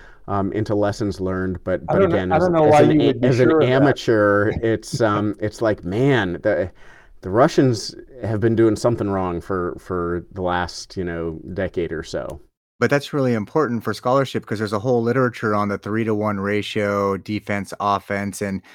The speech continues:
Speaker 3: you know, when we're measuring Russian and U S forces and allied forces, you know, we need to look at this ratio. But that ratio, which is very quantitative in nature, doesn't look at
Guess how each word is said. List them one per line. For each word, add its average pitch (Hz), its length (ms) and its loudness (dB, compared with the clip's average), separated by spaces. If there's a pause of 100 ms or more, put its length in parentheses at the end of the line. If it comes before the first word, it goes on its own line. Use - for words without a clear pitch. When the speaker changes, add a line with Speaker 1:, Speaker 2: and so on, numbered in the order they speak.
(100)
Speaker 3:
you 120 80 -2
know, 110 220 0
when 110 160 -4
we're 107 160 0
measuring 110 640 0
Russian 110 500 0
and 101 160 -4
U 107 200 0
S 104 180 -2
forces 107 480 -4
and 101 100 -4
allied 104 380 -2
forces, 107 640 -4 (300)
you 123 60 -2
know, 113 80 2
we 110 80 2
need 98 60 -2
to 101 60 -2
look 110 220 0
at 98 80 -2
this 101 160 -2
ratio. 107 340 0
But 90 140 -4
that 123 180 4
ratio, 113 720 2
which 117 240 -6
is 98 80 -4
very 107 200 0
quantitative 107 600 -4
in 92 80 -4
nature, 104 320 -4
doesn't 98 340 -6
look 120 220 0
at 101 160 -2